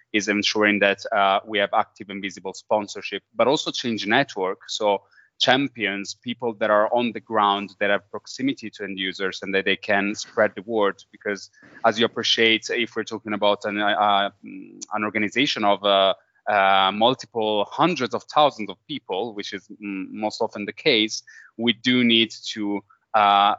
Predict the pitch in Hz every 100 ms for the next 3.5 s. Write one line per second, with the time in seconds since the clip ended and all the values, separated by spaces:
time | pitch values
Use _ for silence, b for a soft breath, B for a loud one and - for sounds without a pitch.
0 | _ - 117 117 117 110 117 107 - -
1 | 123 117 117 104 - 98 107 101 - -
2 | 117 110 104 104 98 95 - 101 92 95
3 | - - 101 95